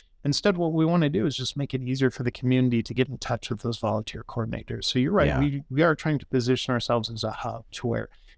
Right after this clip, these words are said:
Speaker 1: if you wanna be part of the solution, if you wanna give back, if you wanna know more about the local nonprofits and the great work being done, we can offer that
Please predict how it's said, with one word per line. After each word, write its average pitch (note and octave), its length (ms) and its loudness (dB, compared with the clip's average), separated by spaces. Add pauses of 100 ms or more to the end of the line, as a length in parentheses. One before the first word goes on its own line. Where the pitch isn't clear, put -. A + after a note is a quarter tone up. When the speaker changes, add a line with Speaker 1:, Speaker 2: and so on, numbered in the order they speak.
Speaker 1:
if - 140 -6
you B2 80 2
wanna F3 160 4
be D#3+ 140 2
part D3+ 180 2
of C#3+ 80 0
the C3 100 2
solution, A#2 720 -2
if - 160 -10
you A#2+ 80 0
wanna D3+ 180 4
give C3+ 160 2
back, A2+ 300 -8
if A#2+ 100 -10
you D3 80 4
wanna A3 200 6
know D3+ 160 4
more A#2+ 520 -12 (520)
about B2 320 6
the B2+ 80 0
local A#2 320 0
nonprofits A2+ 720 0
and A#2 100 0
the A#2+ 60 0
great B2 260 0
work A#2+ 300 -6
being B2 240 0
done, C3+ 300 4
we D3 100 2
can C#3+ 160 -2
offer C#3+ 480 0
that - 220 -20